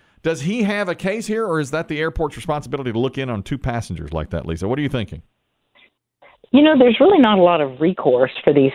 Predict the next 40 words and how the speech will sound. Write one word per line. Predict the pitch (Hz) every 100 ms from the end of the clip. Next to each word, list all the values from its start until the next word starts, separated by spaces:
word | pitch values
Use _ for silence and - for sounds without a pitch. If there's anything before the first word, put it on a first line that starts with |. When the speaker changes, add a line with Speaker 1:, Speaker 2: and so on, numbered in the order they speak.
| -
Speaker 2:
folks. | 139 131 175
I |
mean, | 170
I | 170
think | 262 247
American | 175 175 180 180
Airlines | 170 165 160 156
has | 151 -
come | 165 147
forward | 147 143 135
and | 131
apologized, | 120 147 143 143 151 139 135 135
and | 139
they | 147 151
did | 175 247
offer | 185 185 190 151 135 -
a | 135
hotel | 139 135 - 180 156
room | 127 131
when | 127
they | 127
missed | 139 135 -
their | 123
flight. | - 151 143 - -
Speaker 1:
Mm-hmm. | 107 104
Speaker 2:
The | 160
couple | - 208 160
declined | 143 - 214 202 170
because | 147 151 143
they | 143
thought | 147 139
they | 147
had | 143 135 - - _ -
would | 165
have | 156
issues | 170 151 160 135
getting | 151 127 131
back | 139 131
and | 120 113
forth | 139 127